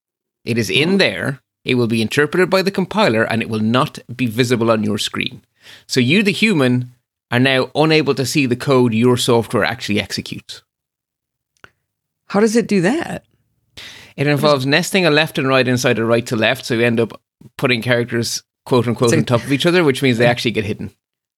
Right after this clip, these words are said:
Speaker 2: A double negative? <laughs>
Speaker 1: Yep.
Speaker 2: Huh. That's nice.
Speaker 1: Yes. So this sounds bad.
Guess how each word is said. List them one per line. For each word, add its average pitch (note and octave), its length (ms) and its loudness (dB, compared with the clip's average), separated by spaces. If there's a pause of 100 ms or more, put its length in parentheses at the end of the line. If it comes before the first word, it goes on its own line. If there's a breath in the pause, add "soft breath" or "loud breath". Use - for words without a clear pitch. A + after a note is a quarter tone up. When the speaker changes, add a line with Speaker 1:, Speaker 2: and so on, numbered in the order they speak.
(120)
Speaker 2:
A C#3 60 -2
double C3+ 380 2
negative? D3 720 0 (100)
<laughs> - 400 -6
Speaker 1:
Yep. A#2 300 0 (540)
Speaker 2:
Huh. C#3+ 460 2 (920)
That's A#3+ 320 0
nice. E3+ 680 0 (500)
Speaker 1:
Yes. C3 580 -4
So F3 100 -2
this E3 180 0
sounds F#3+ 300 0
bad. - 460 -6